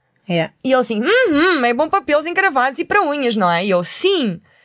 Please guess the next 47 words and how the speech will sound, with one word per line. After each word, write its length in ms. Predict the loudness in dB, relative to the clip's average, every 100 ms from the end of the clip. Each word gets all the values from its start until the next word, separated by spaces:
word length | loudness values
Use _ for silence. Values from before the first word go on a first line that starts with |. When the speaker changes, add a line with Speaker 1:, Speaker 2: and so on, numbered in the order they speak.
| _
Speaker 1:
Yeah. 180 | 0 0
Speaker 2:
Para 120 | 0
passar 240 | 0 0 -2
a, 360 | -2 -6 -6 -2
Speaker 1:
Mas 80 | 0
Speaker 2:
e 40 |
acho 120 | 2
Speaker 1:
ele 60 | 2
Speaker 2:
que 40 |
Speaker 1:
ia 60 | 2
Speaker 2:
foi, 120 | 2
Speaker 1:
falar 200 | 2 2 2
Speaker 2:
foi 60 | 0
serviço 240 | -2 -6
público. 340 | -8 -10 -14 -6
Speaker 1:
Achas 300 | -4 -4 -6
que 60 | -6
sim? 260 | -4 -4 -2
Achas 300 | -4 -4 -8
que 80 | -4
foram 220 | -2 -2
comprar 340 | -2 -2 -2
fucidino 500 | -4 -8 -6 -4 -4
chinês? 420 | -4 -6 -4 -6
Futitini. 760 | -8 -10 -8 -8 -4 -2 -2 -6 _ _ _ 0
Olha. 200 | 0 0
Speaker 2:
Não, 160 | -2
porque 200 | -4 -12
estamos 360 | -18 -16 -16 -14
num 120 | -14
restaurante. 560 | -14 -14 -16 -18 -20 -20 -8
Speaker 1:
Olha, 260 | 0 0 0
estavas 340 | 0 0 2 2
a 60 |
ouvir. 360 | 2 2 0 -2
Então, 300 | -2 2 2
rapei 400 | 0 -2 2 2
o, 60 | 2
o 440 | 2 2 0 0
olho 160 | 0 0
do 60 | -2
cu 120 | -4
porque 240 | -6 -2
ia 120 | -2
fazer 220 | -2 -4 -4
sexo 300 | -6 -8 -8
anal. 180 | -10